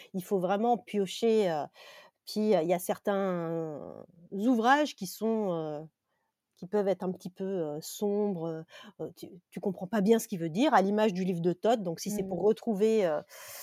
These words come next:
Speaker 1: la même façon d'expliquer les cartes, euh, c'est pas, <laughs>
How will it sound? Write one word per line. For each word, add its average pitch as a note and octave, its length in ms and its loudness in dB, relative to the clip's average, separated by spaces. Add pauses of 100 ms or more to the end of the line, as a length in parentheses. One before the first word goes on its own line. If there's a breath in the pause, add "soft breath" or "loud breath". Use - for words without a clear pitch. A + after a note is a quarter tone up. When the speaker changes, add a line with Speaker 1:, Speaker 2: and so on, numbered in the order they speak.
(280 loud breath)
Speaker 1:
la F3+ 140 4
même A3 160 4
façon A#3 260 0
d'expliquer G#3 440 -2
les F#3+ 120 2
cartes, - 360 -4
euh, E3+ 220 2
c'est F3 160 -8
pas, D3+ 420 -6 (360)
<laughs> - 320 -20